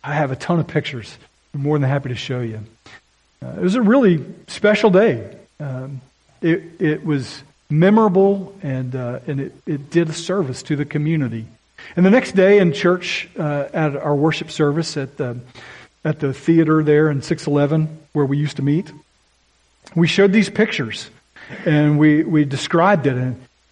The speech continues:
now listen, we, we talked about paint, and, and, and paint doesn't redeem anybody, but, but, but basically what we said is that, that this was a shameful place that did shameful things in our community, and,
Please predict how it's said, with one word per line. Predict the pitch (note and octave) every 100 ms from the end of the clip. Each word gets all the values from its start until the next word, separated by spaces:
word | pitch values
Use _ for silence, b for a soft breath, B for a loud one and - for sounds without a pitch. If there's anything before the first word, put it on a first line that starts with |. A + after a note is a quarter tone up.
| -
now | G#3
listen, | B3 - C#3+ D3 -
we, | B3+ B3
we | A3+
talked | - A3 G#3
about | F3 -
paint, | - F#3+ F#3+ F#3+ F3
and, | D#3 C#3 C3+
and, | - C#3+ C3 C3+
and | C3
paint | - B3 A3+
doesn't | F3+ D#3+ E3+
redeem | D3 B2+ C#3+ D#3+
anybody, | E3 D3+ D3 D#3+
but, | F3 D3 -
but, | - D#3
but | G3+ -
basically | - G#3+ A3+ F3
what | D#3 D#3
we | D3
said | - F#3+
is | C#3
that, | C#3+ C#3 B B B -
that | B2+
this | A3+ -
was | G#3
a | E3+
shameful | - F3+ F#3+ G#3 G3+ F#3+ F#3
place | F3+ - - E3+ D#3 D#3 D#3
that | - D3+ D3+
did | C#3+
shameful | - - F3+ G3+ G3+ F#3
things | E3+ D3 D3+
in | C#3+
our | C3+
community, | - C#3+ D3+ D3+ D3 D3
and, | C3